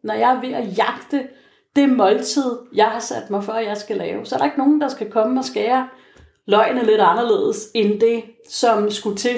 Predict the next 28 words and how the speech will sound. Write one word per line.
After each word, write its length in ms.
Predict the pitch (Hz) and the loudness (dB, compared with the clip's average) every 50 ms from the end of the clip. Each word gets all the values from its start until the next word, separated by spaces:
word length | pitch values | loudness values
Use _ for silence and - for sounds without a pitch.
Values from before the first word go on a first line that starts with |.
| 240 - | -2 0
for, 60 | 214 | 0
at 300 | 214 - - 202 202 - | 0 0 -2 -6 -2 -2
denne 180 | 185 190 226 | -2 -2 -2
her 260 | 240 208 226 214 - - | -4 -6 -6 -8 -6 -8
jagt, 440 | - 170 - 180 190 202 - - _ - | -6 -2 -2 -2 -2 -2 -10 -16 _ -8
den 240 | - 208 202 - - - _ - | -4 -4 -4 -4 -6 -12 _ -4
blev 120 | - 208 196 | -2 -2 -2
succesfuld. 720 | 196 - 185 185 - - 185 196 196 - 196 190 196 - - _ _ _ _ _ _ - _ _ _ _ _ _ _ - | -2 -4 -6 -6 -4 -2 -2 -2 -2 -4 -6 -8 -8 -10 -16 _ _ _ _ _ _ -20 _ _ _ _ _ _ _ 0
Omvendt, 760 | 196 226 262 277 285 285 277 240 202 196 - - - - _ _ _ _ _ _ _ _ _ - | 0 2 4 4 2 2 2 0 0 -2 -6 -10 -20 -20 _ _ _ _ _ _ _ _ _ -12
så, 480 | - - - 262 240 247 254 254 254 - - - _ _ - - | -10 -6 -2 2 2 4 4 2 0 -2 -10 -18 _ _ -6 -4
øh, 460 | 240 233 226 214 208 196 190 190 190 196 196 202 202 208 - _ _ _ _ _ _ _ _ _ _ _ _ _ _ _ _ _ _ _ _ _ _ _ _ _ | -2 -2 0 -2 -2 -2 -4 -6 -6 -8 -12 -14 -14 -16 -20 _ _ _ _ _ _ _ _ _ _ _ _ _ _ _ _ _ _ _ _ _ _ _ _ _
så 180 | - - - 220 | -10 -2 0 2
er 60 | 226 | 2
der 160 | 254 254 254 | 2 2 2
det 80 | 254 240 240 | 2 2 2
andet 300 | 240 254 277 311 330 294 - | 2 4 2 2 2 0 -4
default 440 | 254 220 202 - 208 196 196 196 196 | -4 -6 -6 -6 -4 -4 -4 -4 -4
system. 380 | - - 185 - - - 202 - _ _ _ _ _ _ _ _ _ _ _ | -6 -8 -8 -8 -12 -16 -18 -18 _ _ _ _ _ _ _ _ _ _ _
Og 140 | - 208 202 202 | -12 -10 -2 0
der 60 | 247 247 254 | 2 2 2
er 300 | 254 254 254 240 226 208 | 2 2 0 0 0 -2
vi, 260 | 208 220 220 226 233 226 _ _ _ _ | -4 -4 -4 -4 -6 -8 _ _ _ _
kunne 160 | _ - 214 208 | _ -6 -6 -4
vi 60 | 214 | -4
sige, 240 | 208 - 214 220 208 | -6 -6 -8 -8 -8
vi 60 | 226 | -8
er 60 | 226 | -10
samlere. 560 | 214 - 254 262 269 285 294 285 247 214 208 | -6 -4 -2 0 2 2 0 0 -2 -6 -12